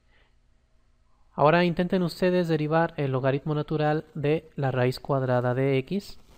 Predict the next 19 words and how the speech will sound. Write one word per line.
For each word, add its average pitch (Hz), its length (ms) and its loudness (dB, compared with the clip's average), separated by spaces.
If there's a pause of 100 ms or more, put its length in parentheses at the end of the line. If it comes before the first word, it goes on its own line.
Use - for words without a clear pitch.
(460)
teniendo 208 320 0
en 190 60 0
cuenta 185 340 0
que 175 320 -2 (720)
la 143 140 0
derivada 139 520 -2
de 135 100 -2
una 135 160 -2
raíz 127 300 -4
cuadrada 165 480 2 (800)
es - 180 -2
igual 127 400 2
a 131 120 0
la 127 120 2
derivada 127 480 2
de 127 120 2
lo 139 120 2
de 156 80 0
adentro 156 480 -2